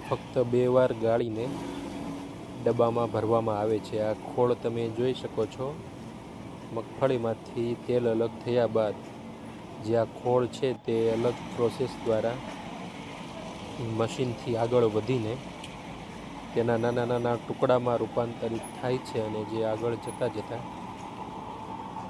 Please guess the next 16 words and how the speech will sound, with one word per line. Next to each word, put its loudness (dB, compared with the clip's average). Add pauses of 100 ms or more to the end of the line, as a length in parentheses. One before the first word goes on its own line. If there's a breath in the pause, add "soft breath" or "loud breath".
(200)
કોથળામાં 2
ભરાઈને 4 (540)
પેકિંગ 0
થાય -2
છે, -10 (360)
જે 0
આ 6 (200)
શુદ્ધ 4 (540)
સિંગનો 0 (1080)
ખોળ 6
છે. -12 (1500)
અને 4 (2000)
તેલ 8
છે 2 (1000)
તે 2
શુદ્ધ 2